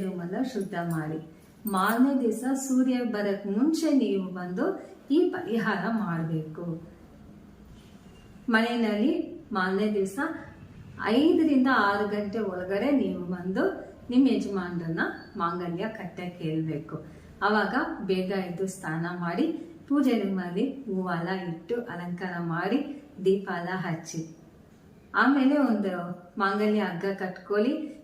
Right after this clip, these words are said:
ನೀವು ಹಾಕೊಂಡಿರೋ ಮಾಂಗಲ್ಯನ ತೆಗ್ದು ಮೂರು ಲೋಟ ತಗೊಳ್ಳಿ. ಒಂದು ಲೋಟದಲ್ಲಿ ಹಾಲು, ಒಂದು ಲೋಟದಲ್ಲಿ ಅರಿಶಿನ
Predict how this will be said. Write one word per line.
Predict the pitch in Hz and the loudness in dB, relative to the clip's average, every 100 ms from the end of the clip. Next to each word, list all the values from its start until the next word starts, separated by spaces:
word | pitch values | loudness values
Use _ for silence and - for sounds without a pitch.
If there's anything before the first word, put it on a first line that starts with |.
| - | 2
ನೀವು | 277 269 | 4 4
ಹಾಕೊಂಡಿರೋ | 214 214 226 220 190 185 | 2 0 0 2 2 0
ಮಾಂಗಲ್ಯನ | 175 170 208 208 202 185 170 | -2 -2 0 0 0 -4 -4
ತೆಗ್ದು | 156 196 208 202 202 226 - - - - | -6 -4 -4 0 2 2 -2 -10 -12 2
ಮೂರು | 220 294 330 294 | 4 6 6 6
ಲೋಟ | 226 185 180 - - - - - | 4 0 -4 -8 -10 -16 -20 -10
ತಗೊಳ್ಳಿ. | 202 180 185 202 269 - - - | -8 -4 -2 0 -2 -6 -14 -4
ಒಂದು | 214 262 262 | 4 6 6
ಲೋಟದಲ್ಲಿ | 226 214 202 180 175 | 2 0 -4 -6 -6
ಹಾಲು, | 175 202 196 220 277 330 - - | -6 -2 0 2 4 2 -2 -6
ಒಂದು | 202 214 202 | 2 2 2
ಲೋಟದಲ್ಲಿ | 190 185 185 175 180 180 | 0 -4 -6 -8 -6 -6
ಅರಿಶಿನ | 165 - | -6 -6